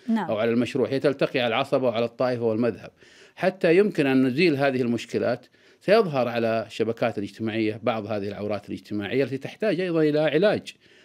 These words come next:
Speaker 2: ومن ضمن العلاج القانون، ولا، ولا، ولا يخيفنا ذلك. لا، لي-،
Speaker 1: ولكن
Speaker 2: لي-
Speaker 1: هل هناك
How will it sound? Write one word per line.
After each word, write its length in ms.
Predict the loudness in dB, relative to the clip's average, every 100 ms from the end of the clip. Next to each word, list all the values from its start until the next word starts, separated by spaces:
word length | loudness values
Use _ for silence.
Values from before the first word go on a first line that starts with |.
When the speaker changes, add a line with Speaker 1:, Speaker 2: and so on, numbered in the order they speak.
| _
Speaker 2:
ومن 180 | 0 2
ضمن 160 | 4 2
العلاج 340 | 2 2 2
القانون، 500 | 0 0 2 2 0 -6 -6
ولا، 360 | 0 2 4
ولا، 400 | 4 6 6 6
ولا 280 | 6 6 4
يخيفنا 460 | 2 2 2 2 2
ذلك. 420 | 2 2 -4 -20 _ _ _ -8
لا، 100 | 0
لي-، 180 | 0 4
Speaker 1:
ولكن 220 | 2 4
Speaker 2:
لي- 80 | 2
Speaker 1:
هل 60 |
هناك 200 | 0 -2